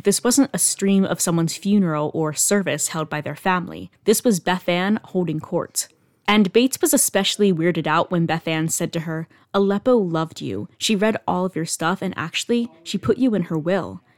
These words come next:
This made zero sense to Bates because since Aleppo was supposedly a professor,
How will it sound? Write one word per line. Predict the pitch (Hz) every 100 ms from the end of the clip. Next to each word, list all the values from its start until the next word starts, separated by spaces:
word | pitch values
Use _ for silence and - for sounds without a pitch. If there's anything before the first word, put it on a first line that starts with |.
| _ _ _ _
This | - 240
made | 294 269
zero | 175 196 185 170
sense | 165 - 156 131
to | -
Bates | - 156 180 -
because | - 190 185 175 -
since | - 208 190
Aleppo | 180 254 - 175
was | 170 156 165
supposedly | 156 - 175 147 156
a | -
professor, | 156 - 269 - 170 170